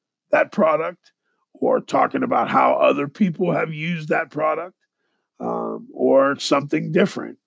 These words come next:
uh, you know, new ways to use that product. Um, you stack an informational piece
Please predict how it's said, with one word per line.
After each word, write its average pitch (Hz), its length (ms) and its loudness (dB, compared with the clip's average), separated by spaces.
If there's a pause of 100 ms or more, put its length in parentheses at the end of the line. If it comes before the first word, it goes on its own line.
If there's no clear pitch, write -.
uh, 120 120 -12
you 120 120 -16
know, 131 140 -10
new 156 280 4
ways 127 480 4
to - 120 -6
use 107 300 -4
that 107 200 -4
product. - 540 -4 (640)
Um, 57 540 0 (760)
you 120 200 4
stack - 440 2
an - 100 0
informational 147 720 0
piece 139 380 0